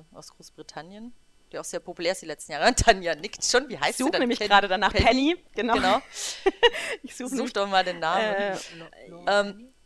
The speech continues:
Speaker 1: egal, ist
Speaker 2: Louis
Speaker 1: jetzt nur ein Beispiel.
Speaker 2: Nee, Louis
Speaker 1: Nee, nee,
Speaker 2: Penny.
Speaker 1: nee, nee.
Speaker 2: Nee, nee,
Speaker 1: Ähm,
Speaker 2: heißt ganz anders. Penny sowieso.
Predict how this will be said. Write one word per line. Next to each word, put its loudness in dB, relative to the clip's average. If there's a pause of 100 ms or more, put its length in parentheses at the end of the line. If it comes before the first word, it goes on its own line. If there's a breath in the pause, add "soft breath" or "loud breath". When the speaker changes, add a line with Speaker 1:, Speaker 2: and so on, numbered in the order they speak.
(320)
Speaker 1:
egal, 0
ist -6
Speaker 2:
Louis 2
Speaker 1:
jetzt -2
nur 6
ein 4
Beispiel. 0 (240)
Speaker 2:
Nee, -12
Louis -16
Speaker 1:
Nee, -2
nee, -4
Speaker 2:
Penny. -
Speaker 1:
nee, -8
nee. -8
Speaker 2:
Nee, -14
nee, -18 (100)
Speaker 1:
Ähm, -6
Speaker 2:
heißt -18
ganz -18
anders. -20 (440)
Penny -10
sowieso. -12